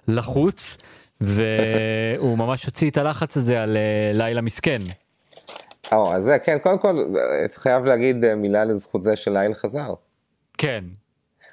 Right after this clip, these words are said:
Speaker 1: כן, כן,
Speaker 2: כן,
Speaker 1: אני
Speaker 2: אני
Speaker 1: תמיד שמח לראות אותו.
Speaker 2: תמיד, תמיד כיף לראות את ליל. אה, כן, וגם, תראה, אני, הדבר היחיד שהיה לדעתי מעניין בכל הסיפור הזה, אה, שהרגיש לי קצת שהוא לא התפתח לכלום,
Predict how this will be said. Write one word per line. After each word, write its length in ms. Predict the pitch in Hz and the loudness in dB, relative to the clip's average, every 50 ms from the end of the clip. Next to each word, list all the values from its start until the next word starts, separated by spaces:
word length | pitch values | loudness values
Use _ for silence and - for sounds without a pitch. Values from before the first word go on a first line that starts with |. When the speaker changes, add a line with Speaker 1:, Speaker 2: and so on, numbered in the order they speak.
| _ _ _ | _ _ _
Speaker 1:
כן, 100 | 127 117 - | -6 -4 -2
כן, 120 | 117 104 | -2 0
Speaker 2:
כן, 140 | 127 113 95 113 | 0 0 0 0
Speaker 1:
אני 100 | 107 110 | -2 -2
Speaker 2:
אני 120 | 113 113 | -2 -2
Speaker 1:
תמיד 260 | - 135 143 156 160 | -2 -2 -2 -2 0
שמח 300 | - 196 175 147 123 104 113 | -2 -2 -2 -2 -4 -4 -4
לראות 260 | 110 101 101 98 - | -2 -2 -2 -2 -2
אותו. 180 | 95 - 107 92 - _ _ - - - _ | -4 -4 -6 -8 -8 _ _ -20 -20 -6 _
Speaker 2:
תמיד, 240 | 95 95 107 110 101 - | -2 0 0 0 0 -2
תמיד 280 | - 101 110 117 113 | 0 0 0 0 0
כיף 240 | - - 101 101 - | 0 -2 -2 0 0
לראות 200 | 95 90 87 - | 0 0 0 -2
את 60 | - | -4
ליל. 200 | 82 80 78 78 - - _ - - - _ _ - | -4 -4 -4 -6 -8 -12 _ -20 -20 -20 _ _ 0
אה, 180 | 101 101 98 95 - | 2 4 4 2 2
כן, 180 | - 196 185 - - - 120 | 2 0 0 0 -4 -4 -2
וגם, 320 | 143 135 175 226 233 214 196 - - - - _ _ _ _ _ | -2 0 0 0 0 -2 -4 -8 -16 -20 -20 _ _ _ _ _
תראה, 240 | 160 196 196 156 - - 117 | 0 2 2 2 2 0 0
אני, 80 | 135 127 - - 117 113 - - | 0 0 2 2 0 0 2 0
הדבר 320 | 117 117 127 127 185 185 | 0 2 2 2 2 2
היחיד 520 | 190 190 160 - 175 160 160 147 131 131 - - _ 123 | 4 2 2 2 0 0 0 0 -2 -6 -10 -10 _ -10
שהיה 680 | - - 131 123 123 127 127 127 123 123 123 120 117 | -6 -2 -2 0 2 2 2 2 2 2 2 2 2
לדעתי 380 | 113 110 104 104 101 101 - 123 | 2 2 4 2 2 2 0 0
מעניין 480 | 117 110 101 95 98 104 113 117 120 117 | 0 0 0 0 2 0 0 0 0 -2
בכל 200 | - - 123 120 | 0 0 0 0
הסיפור 420 | 120 - 123 - - 120 127 123 | -2 -4 -8 -6 -4 -2 -2 -2
הזה, 240 | 123 120 131 135 139 135 - _ _ _ _ _ _ _ _ _ _ - | -2 -2 -4 -4 -6 -6 -10 _ _ _ _ _ _ _ _ _ _ -2
אה, 60 | 87 90 87 87 87 90 90 85 | 0 0 0 0 0 0 0 -2
שהרגיש 400 | - - 98 101 117 190 202 - | -2 -2 -2 0 0 0 -2 -2
לי 80 | 214 | -2
קצת 160 | - 233 226 | -2 -2 -2
שהוא 140 | - 139 127 | 0 0 0
לא 80 | 127 143 | 2 0
התפתח 440 | 147 - - - - 117 117 117 - | 0 0 -2 0 2 0 0 0 -4
לכלום, 420 | 95 85 - - 95 92 95 95 | -8 -10 -6 -4 -2 -2 -2 -4